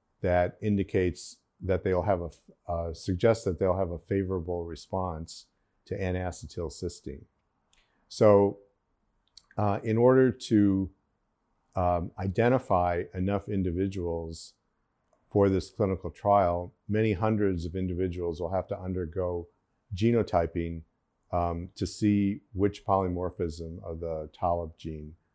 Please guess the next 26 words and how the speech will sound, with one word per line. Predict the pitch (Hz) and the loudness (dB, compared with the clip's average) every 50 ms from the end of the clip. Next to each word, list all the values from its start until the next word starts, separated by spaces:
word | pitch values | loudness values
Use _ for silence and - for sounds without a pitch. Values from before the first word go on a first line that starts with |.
| _ _ _ _ _ _ _ - | _ _ _ _ _ _ _ -10
um, | 80 80 78 78 76 76 78 80 | -6 -6 -4 -4 -6 -8 -10 -8
they | 80 82 82 80 | -6 -4 -4 -2
have. | 87 104 92 85 76 69 78 90 _ _ _ _ _ _ _ _ _ - | -2 -2 -2 -2 -4 -8 -14 -18 _ _ _ _ _ _ _ _ _ -4
Once, | - 107 113 120 127 123 - - - - _ _ - 113 | 0 2 4 4 4 2 0 -6 -14 -16 _ _ -12 -10
a-, | 104 - - _ _ _ - | -10 -10 -12 _ _ _ 0
and, | 113 107 104 104 104 104 - | 2 4 4 4 2 -2 -4
and | - 110 107 107 95 | -4 -2 -2 2 4
the | 101 104 98 98 98 95 95 - | 6 8 8 8 6 4 2 0
Pulmonary | - 127 117 120 120 117 107 98 | 2 2 4 4 4 2 2 2
Fibrosis | - - 95 95 90 101 98 110 107 - 101 87 82 - - - - _ _ _ _ - | 2 2 0 2 2 2 2 2 2 0 -2 -4 -4 -6 -14 -20 -20 _ _ _ _ -2
Foundation | 101 92 87 87 92 92 92 - - 92 85 | 0 0 0 2 0 0 0 -2 -4 -6 -4
registry, | 82 92 95 98 95 98 - - - - 87 85 80 80 78 - _ _ _ _ _ _ _ _ - | -2 0 0 0 -2 -4 -8 -10 -8 -6 -4 -2 -2 -4 -4 -8 _ _ _ _ _ _ _ _ -6
um, | 87 85 85 85 87 | -4 -4 -2 -4 -4
will | 90 90 | -4 -4
be, | 87 85 98 92 90 90 87 87 80 - _ _ _ _ _ _ _ _ _ _ _ - | -4 -2 0 0 0 0 -2 -4 -6 -10 _ _ _ _ _ _ _ _ _ _ _ -6
um, | 82 82 82 80 80 | -6 -4 -4 -4 -2
the | 87 98 | 0 0
initial | 98 98 101 95 - 98 87 | 0 0 -2 -2 -2 -2 -2
source | 82 - - 95 92 90 - - | -2 -2 -2 -2 -2 -2 -4 -8
of | 82 73 | -14 -14
subjects | - - - 98 95 87 82 78 78 78 - - _ | -10 -6 -4 -4 -2 -4 -6 -8 -10 -12 -16 -18 _
for | - 85 | -12 -10
this, | 82 85 85 - - - - - _ _ _ _ - | -8 -8 -8 -8 -10 -14 -18 -20 _ _ _ _ -10
this | - 76 - - - - - | -8 -8 -8 -10 -16 -14 -10
multi-center | 85 85 87 80 - 80 73 - 90 85 78 76 69 | -8 -6 -6 -8 -8 -12 -12 -10 -10 -10 -10 -12 -14
study. | - - - 82 76 76 | -16 -12 -10 -10 -8 -10